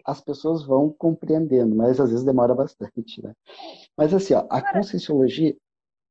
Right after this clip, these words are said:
Speaker 1: Pode, quer
Speaker 2: Pois não,
Speaker 1: perguntar?
Speaker 2: pode falar. Não, pode falar.
Speaker 1: É que, que, é que eu acho interessante comentar que a conscienciologia, ela tem um objetivo com isso. Não é só pra ser diferente, não é só pra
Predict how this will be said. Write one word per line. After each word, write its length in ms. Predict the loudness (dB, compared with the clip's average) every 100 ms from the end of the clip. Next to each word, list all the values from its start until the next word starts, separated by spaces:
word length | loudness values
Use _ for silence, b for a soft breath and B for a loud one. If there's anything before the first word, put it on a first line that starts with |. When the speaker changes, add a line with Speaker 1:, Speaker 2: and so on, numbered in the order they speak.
| _
Speaker 1:
Pode, 200 | 0 0 -2 -6 -2
quer 80 |
Speaker 2:
Pois 0 |
não, 60 | 0
Speaker 1:
perguntar? 400 | 2 2 2 0
Speaker 2:
pode 180 | -2 -8
falar. 360 | -8 -4 -4 -6 _
Não, 220 | -10 -10
pode 200 | -10 -14
falar. 160 | -12 -4
Speaker 1:
É 60 | -4
que, 240 | -4 -12 _ -18
que, 160 | -16 -16 -18
é 60 |
que 460 | 0 4 4 2 -2
eu 80 | 2
acho 200 | 2 0
interessante 540 | 0 2 2 2 0 2
comentar 580 | 2 2 2 2 0 -2 _ _ _ _
que 120 | -4
a 40 | -2
conscienciologia, 840 | 2 0 0 2 4 4 2 2
ela 120 | 2 4
tem 120 | 4
um 80 | 4
objetivo 800 | 4 4 4 0 0 2 2 -2
com 160 | -6
isso. 400 | -6 -8 -14 -20 _ _ _ _ _ _
Não 180 | 2 4
é 260 | 4 4 2
só 240 | 2 2
pra 180 | 2 -2
ser 200 | 0 0
diferente, 920 | 0 -6 -4 -4 -4 -4 -6 -10 -20 _ _ _ _
não 120 | 0 4
é 140 | 4
só 180 | 4 2
pra 440 | 4 4 4 2